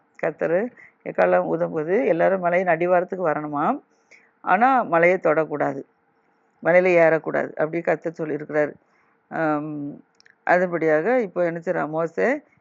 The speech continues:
இப்போ கர்த்தர் இந்த வார்த்தைகள் எல்லாம், ஆ, மலையில மோசேட்ட அவ்வளவும் பேசுறாரு. இந்த வார்த்தைகள் எல்லாம் கேட்டுட்டு இப்போ மோசே என்ன செய்றான்? மலையிலேருந்து மலையை விட்டு கீழே இறங்கி வரான். கீழே இறங்கி ஜனங்கள்கிட்ட வந்து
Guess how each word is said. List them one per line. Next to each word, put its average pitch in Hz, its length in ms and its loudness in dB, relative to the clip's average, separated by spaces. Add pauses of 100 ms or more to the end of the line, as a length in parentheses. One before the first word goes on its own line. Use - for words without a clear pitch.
(120)
இப்போ 170 380 -2
கர்த்தர் 165 360 0
இந்த 170 140 -4
வார்த்தைகள் 165 440 -2
எல்லாம், 196 440 0 (300)
ஆ, 160 200 -2
மலையில 170 640 2 (120)
மோசேட்ட 170 340 -2
அவ்வளவும் 165 420 0
பேசுறாரு. 160 520 0 (320)
இந்த 196 160 0
வார்த்தைகள் 185 440 2
எல்லாம் 180 260 2
கேட்டுட்டு 156 420 -2
இப்போ 190 320 -4
மோசே 175 300 -4
என்ன 165 120 -6
செய்றான்? 160 200 -2
மலையிலேருந்து 156 500 -2
மலையை 160 220 -2
விட்டு 147 180 -6
கீழே 160 260 0
இறங்கி 151 280 -2
வரான். 147 300 -2 (340)
கீழே 202 200 4
இறங்கி 156 220 0
ஜனங்கள்கிட்ட 170 560 0
வந்து 151 280 -2